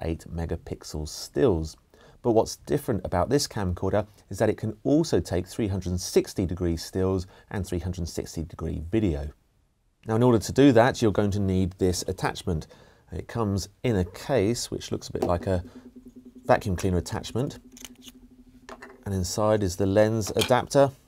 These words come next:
which fits onto the Bloggie like that, making it look a bit like a lighthouse. Now, there's no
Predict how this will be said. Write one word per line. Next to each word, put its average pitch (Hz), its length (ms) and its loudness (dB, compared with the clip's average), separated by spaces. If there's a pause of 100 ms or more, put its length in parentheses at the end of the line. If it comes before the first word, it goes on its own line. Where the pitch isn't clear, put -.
(880)
which - 280 -4
fits - 420 -6
onto 110 300 -2
the 95 100 -2
Bloggie 95 500 0 (380)
like - 160 -12
that, 98 240 -2
making 82 240 -6
it 73 80 -8
look - 240 -10 (100)
a - 40 -14
bit - 140 -4
like 85 160 -6
a 85 40 -2
lighthouse. 98 640 0 (380)
Now, 110 60 -8
there's 113 140 4
no 127 300 6